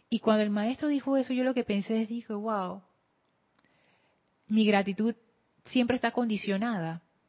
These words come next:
¿Cuántas veces es simplemente a la presencia de vida? Pero entonces ahí viene el problema. Porque cuando yo digo, "Está bien, pues, ¿qué es la presencia de vida?". La presencia de vida es todo lo manifiesto ahí.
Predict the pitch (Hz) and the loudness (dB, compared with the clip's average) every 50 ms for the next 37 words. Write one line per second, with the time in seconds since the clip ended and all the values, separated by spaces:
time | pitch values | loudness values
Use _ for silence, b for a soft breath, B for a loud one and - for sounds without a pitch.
0 | _ _ _ _ _ _ _ _ _ _ _ _ _ _ _ _ _ _ _ _ | _ _ _ _ _ _ _ _ _ _ _ _ _ _ _ _ _ _ _ _
1 | _ _ _ _ _ - - 214 214 214 254 254 240 247 240 220 247 247 240 220 | _ _ _ _ _ 0 0 0 2 2 0 0 2 2 2 2 2 0 0 0
2 | - - 233 226 226 233 220 208 214 208 233 - 214 202 - 180 175 - 190 180 | -2 -2 -2 -2 0 0 0 0 0 0 0 0 0 0 -2 -2 -2 0 -2 -2
3 | 180 - 208 202 190 180 180 214 226 208 165 156 156 151 165 - _ _ _ B | 0 0 0 0 2 0 0 0 0 0 -2 -2 -4 -8 -10 -14 _ _ _ B
4 | B B B B B B B - 208 196 202 196 - 208 202 190 233 233 226 196 | B B B B B B B 2 4 4 4 6 4 4 4 4 4 4 4 4
5 | 190 185 185 190 202 214 214 - 208 202 202 233 269 254 202 175 165 170 170 b | 4 6 4 4 4 2 0 0 -2 -2 0 0 0 -2 -2 -2 -2 -4 -6 b
6 | b b b b b b b b b b b _ _ _ _ - 226 220 214 220 | b b b b b b b b b b b _ _ _ _ 10 10 10 12 10
7 | 202 - 208 196 196 196 208 214 226 240 233 208 190 - - 202 185 190 196 175 | 6 6 6 6 6 6 4 4 2 2 2 2 2 0 0 -2 0 0 0 0
8 | 165 - 160 156 - - 247 240 240 262 262 262 - 180 180 - 190 175 190 - | -2 -4 -8 -10 -6 -2 -2 0 0 -2 -2 -2 -4 -4 -2 -2 -2 -2 -2 0
9 | 226 214 185 170 170 190 208 196 165 160 156 165 170 b b b b b b b | 0 0 2 2 0 0 0 0 0 0 -2 -4 -8 b b b b b b b
10 | - 196 180 185 - 202 196 - 240 226 196 190 190 185 196 196 - - 208 202 | -2 -2 0 0 0 0 0 2 2 0 2 2 2 0 0 -2 -2 0 2 2
11 | 214 220 208 185 175 170 165 165 - - 202 196 180 160 - - 170 160 156 156 | 4 4 2 2 0 -2 -2 -4 -4 -2 -2 -2 -2 -4 -6 -4 -4 -4 -4 -6
12 | 160 _ _ _ _ _ _ _ - 180 175 170 170 160 156 160 160 175 180 | -10 _ _ _ _ _ _ _ -2 0 0 0 -2 -4 -6 -8 -10 -12 -14